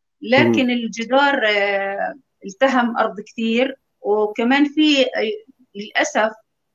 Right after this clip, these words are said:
Speaker 1: إنهم يعترفوا إن الأرض اللي داخل الجدار للفلسطينيين، بس هاي، آه، إحنا بدنا نعملها بس عشان ما، ما تتسللوش، ما تدخلوش على ال-، على الأرض ثمانية وأربعين أو أراضيكم.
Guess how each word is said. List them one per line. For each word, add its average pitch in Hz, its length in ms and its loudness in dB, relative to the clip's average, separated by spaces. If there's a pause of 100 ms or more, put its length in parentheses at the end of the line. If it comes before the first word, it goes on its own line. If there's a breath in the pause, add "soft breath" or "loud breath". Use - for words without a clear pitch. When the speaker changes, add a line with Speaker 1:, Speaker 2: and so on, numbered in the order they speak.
(340)
Speaker 1:
إنهم 247 340 2
يعترفوا 269 540 0
إن 247 100 2
الأرض 254 480 2
اللي 247 220 0
داخل 269 340 0
الجدار 240 500 2
للفلسطينيين، 240 840 -6
بس 240 280 -4
هاي، 277 400 2 (540)
آه، 208 540 2
إحنا 254 280 0
بدنا 233 260 -2
نعملها 247 560 2
بس 240 240 -4
عشان 233 320 -2
ما، 226 200 4
ما 220 120 -4
تتسللوش، 220 720 -6
ما 220 140 -6
تدخلوش 208 480 -10
على 185 140 -6
ال-، 175 100 -10 (300)
على 190 460 -2
الأرض 208 380 -4 (100)
ثمانية 208 200 -8
وأربعين 190 480 -6
أو 202 260 -4
أراضيكم. 302 520 -6